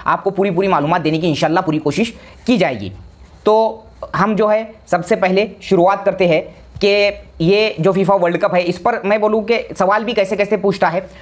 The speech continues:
वो तमाम चीज़ें मैं आपको बताऊंगा। तो बहुत ही जो है फ़ायदेमंद आपके लिए वीडियो रहेगा। चलिए शुरू करते हैं हम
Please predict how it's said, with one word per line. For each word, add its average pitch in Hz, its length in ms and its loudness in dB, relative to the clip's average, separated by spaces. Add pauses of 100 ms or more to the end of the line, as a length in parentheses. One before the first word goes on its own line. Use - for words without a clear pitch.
(120)
वो 190 80 4
तमाम 175 280 2
चीज़ें 170 200 2
मैं 185 120 4
आपको - 220 -2
बताऊंगा। 147 460 -2 (240)
तो 220 80 2
बहुत 196 340 0
ही 233 100 0
जो 208 100 4
है 208 60 4
फ़ायदेमंद 170 380 0
आपके 143 200 -4
लिए 165 180 2
वीडियो 165 240 2
रहेगा। 175 260 0
चलिए 185 240 0
शुरू 175 180 2
करते 180 220 2
हैं 190 80 2
हम 214 60 -6